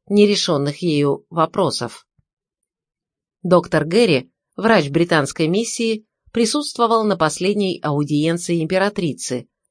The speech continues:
и увидел, насколько она была слаба. Он записал: «Нам сказали, что Ее Величество съело больше обычного, а также слишком спелые фрукты. У нее были признаки дизентерии,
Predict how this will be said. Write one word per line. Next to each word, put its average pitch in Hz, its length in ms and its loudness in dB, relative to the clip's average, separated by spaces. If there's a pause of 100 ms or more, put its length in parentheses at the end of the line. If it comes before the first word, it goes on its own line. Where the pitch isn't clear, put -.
(100)
и 160 100 -2
увидел, 151 560 0 (280)
насколько 175 640 0
она 139 200 0
была 147 260 -2
слаба. 165 540 -2 (800)
Он 151 200 -2
записал: 160 640 -4 (580)
«Нам 151 220 0
сказали, 151 680 -2 (180)
что - 200 -4
Ее 233 240 2
Величество 240 580 -4
съело 175 440 0
больше 160 360 0
обычного, 151 680 -2 (320)
а 147 140 -2
также 190 440 0 (160)
слишком 233 520 -2
спелые 160 460 -2
фрукты. 127 580 -4 (600)
У 220 80 -2
нее 247 280 2
были 226 180 0
признаки 220 540 -2
дизентерии, 208 920 -2